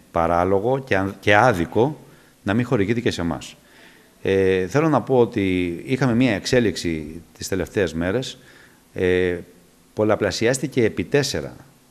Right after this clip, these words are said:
το επίδομα αυτό για τους τελωνειακούς υπαλλήλους. Ήταν μία νίκη και είναι ευχάριστο εργαζόμενοι να λαμβάνουν κάποιες απολαβές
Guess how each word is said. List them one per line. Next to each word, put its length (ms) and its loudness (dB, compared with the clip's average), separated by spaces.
το 100 -4
επίδομα 640 0
αυτό 580 -4
για 360 -4
τους 200 -10
τελωνειακούς 500 -2
υπαλλήλους. 680 -2
Ήταν 220 -2
μία 160 0
νίκη 300 0
και 160 -6
είναι 200 0
ευχάριστο 580 -2
εργαζόμενοι 720 0
να 100 -4
λαμβάνουν 500 2
κάποιες 320 -2
απολαβές 580 0